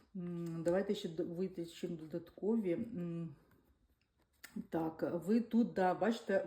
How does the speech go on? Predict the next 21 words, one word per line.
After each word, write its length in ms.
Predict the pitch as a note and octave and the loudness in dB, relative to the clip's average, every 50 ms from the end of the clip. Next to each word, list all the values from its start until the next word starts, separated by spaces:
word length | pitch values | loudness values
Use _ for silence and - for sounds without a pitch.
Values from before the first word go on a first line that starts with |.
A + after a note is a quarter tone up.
| E3 | 2
ви 100 | F3 G#3 | 0 0
уходите 760 | G#3 - F#3+ F3 - - G#3 G3+ F3 F3 F3+ - F3 F3 F3 F#3 | 0 0 -2 -4 0 2 2 2 2 0 2 6 6 6 6 4
от, 240 | F#3 F3+ F3+ - F3 | 0 0 2 4 4
е, 100 | F3 E3+ E3+ - - - - - | 4 2 2 -4 -14 -16 -8 -2
якоїсь, 520 | - F3 F3 - G#3+ G3+ G3 F#3+ F#3+ - - | 0 0 0 4 6 6 6 6 4 4 6
е, 100 | F#3 F3+ | 6 6
уже 360 | F3+ G3+ F3+ E3+ D3+ F#3+ F#3 | 6 4 0 0 2 2 2
ситуації, 680 | F#3 - - - - F3 F3+ G3 A#3 A#3 - - F#3 F3 | 2 0 -2 2 4 6 8 8 6 4 4 4 6 6
від 140 | E3 - | 6 6
якогось, 440 | F3 E3+ E3+ - F#3+ G3 G3 - - | 4 2 2 4 2 2 2 4 6
е, 200 | F3+ E3+ D3 - | 6 6 6 4
жизненного, 760 | - E3+ G3 F3+ D#3 E3+ F3 E3+ E3+ E3+ E3 E3 E3+ E3+ E3+ - - - - - - - - - | 2 2 0 0 0 0 0 2 2 2 2 4 2 2 2 -2 -12 -14 -16 -16 -18 -18 -10 -4
е, 1200 | F3 E3+ E3+ E3+ E3 E3+ E3+ E3 E3 E3 E3 E3 E3 E3 E3 D#3+ D#3+ - - - - - - E3 | 0 2 2 4 4 4 4 4 4 4 4 4 4 4 4 4 4 2 0 -2 -2 -2 -4 -4
свого 720 | - - - E3 F3 F3 D#3 D#3+ F3+ F3+ F3+ F3 - - | -6 -8 -6 -2 0 0 2 4 4 4 6 4 4 2
досвіду 540 | F3 D3 F3 F3 F3 F3+ - A3+ A#3 G3+ B3 | 0 2 2 2 2 2 2 2 4 4 4
і 240 | B3 - G#3+ F#3 F3+ | 4 2 2 0 0
йдете 420 | F3+ D#3+ F#3 G3 G3+ - - G#3+ | 0 2 2 2 2 4 4 2
далі. 420 | F#3 F3 G3 F#3 F3 D#3+ D3 D3+ C#3+ | 4 4 4 6 6 6 4 2 0
Тут 180 | - G3 F3+ - | -2 -2 -2 0
ви 80 | F3+ F3+ | 0 2
закриваєте, 880 | D#3+ G3 F#3+ - G#3+ G3 F#3 F#3 G3 G3 F#3+ F3 E3 E3 - E3 | 2 2 2 2 2 2 2 4 6 6 8 8 6 6 4 2